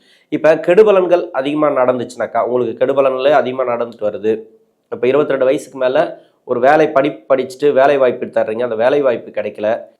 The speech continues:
வேலை செய்யக்கூடிய இடங்கள்ல ஊதியம் கிடைக்கல, வெளிநாடு போய் படிக்கணும் அப்படின்ட்டு ட்ரை பண்ணிருப்பீங்க, இல்ல வெளிநாடு போய் வேலை பார்க்கணும் அப்படின்னு ட்ரை பண்ணுவீங்க. இதெல்லாம் கிடைக்கல அப்படின்ற பட்சத்துல நிறைய கஷ்டங்களை கொடுக்குது அப்படின்னாக்கா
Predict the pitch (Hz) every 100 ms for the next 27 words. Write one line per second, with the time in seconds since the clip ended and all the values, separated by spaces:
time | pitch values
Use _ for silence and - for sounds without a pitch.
0 | - 151 180 170 156 143 139 131 127 131
1 | 135 139 160 104 - 110 104 104 110 120
2 | - _ _ - 139 160 160 135 135 131
3 | 127 127 135 123 123 113 110 120 120 113
4 | 110 - 113 117 123 123 143 143 131 123
5 | 131 156 139 120 127 127 120 117 117 113
6 | 110 104 104 113 - _ _ - 147 165
7 | 170 180 - 160 185 180 175 165 143 143
8 | 123 113 - - 143 156 139 175 170 139
9 | - 151 143 - 127 120 123 117 101 107
10 | 101